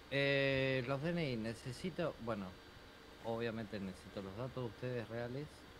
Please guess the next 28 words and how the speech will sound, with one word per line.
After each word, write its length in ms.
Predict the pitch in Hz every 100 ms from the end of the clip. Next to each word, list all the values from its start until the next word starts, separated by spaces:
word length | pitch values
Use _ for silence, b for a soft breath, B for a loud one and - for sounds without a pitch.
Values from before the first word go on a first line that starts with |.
| 117
y 100 | 120
los 140 | 120 110
datos, 360 | 120 - 131 131 - - - - - - - -
eh, 360 | 104 101 98 95
falsos 280 | 117 113 107
que 100 | 98
quieran 260 | 90 107 101
poner. 260 | 95 107 98 - - - - -
Él 80 | 104
los, 100 | 95
bueno, 160 | 98 104 85 - -
se 60 |
los 100 | 87 - -
pasan 280 | 101 101
a 80 | 98
mi 120 | 95
compañero, 640 | 98 101 98 107 117 113 117
él, 140 | 104 95 92 87 - - - - - - - - - - - - - 117
él 140 | 110
los 100 | 110
anota. 460 | 117 135 139 165 147 - - - - - - -
Yo 80 | 156
ya 160 | 135 147
le 100 | 139
dejo 240 | 135 135
los 120 | 123
plásticos 560 | - 160 - 131 143 160 - - - - - - - - - - - - - - - - - - - - -
y 1040 | 113 110 110 104 104 101 98 98 95 92